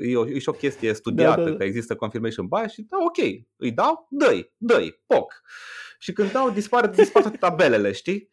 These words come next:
Speaker 1: Și ne uităm unul la altul, zic, „Bă, ce s-a întâmplat?
Speaker 2: Da,
Speaker 1: Au dispărut
Speaker 2: foarte
Speaker 1: bazele
Speaker 2: greu.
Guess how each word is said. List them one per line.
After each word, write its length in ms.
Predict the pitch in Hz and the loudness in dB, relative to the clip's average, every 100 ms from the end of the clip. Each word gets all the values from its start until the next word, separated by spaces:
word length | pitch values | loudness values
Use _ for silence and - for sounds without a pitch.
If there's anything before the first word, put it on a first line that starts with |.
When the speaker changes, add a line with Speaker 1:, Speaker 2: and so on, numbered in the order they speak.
| _ _ - - - - _ | _ _ -20 -20 -20 -20 _
Speaker 1:
Și 320 | - - 180 - | -12 -8 -6 0
ne 80 | 262 | 2
uităm 300 | 220 - 240 | 2 2 2
unul 200 | 196 151 | 4 4
la 140 | 131 | 4
altul, 400 | 160 175 233 247 - - - - - - _ | 2 2 -2 -2 -10 -14 -12 -12 -16 -20 _
zic, 260 | - 185 180 | -6 -6 -4
„Bă, 180 | 165 247 247 _ | 0 0 0 _
ce 120 | - 403 | 0 4
s-a 80 | 415 | 4
întâmplat? 480 | 196 - 107 107 - - - 214 180 - _ | 4 2 0 -2 -10 -14 -10 -10 -10 -14 _
Speaker 2:
Da, 200 | - - | -8 -2
Speaker 1:
Au 120 | - | 0
dispărut 280 | 226 262 254 | 0 2 2
Speaker 2:
foarte 200 | 233 214 | 4 4
Speaker 1:
bazele 80 | 226 | 2
Speaker 2:
greu. 120 | 202 | 2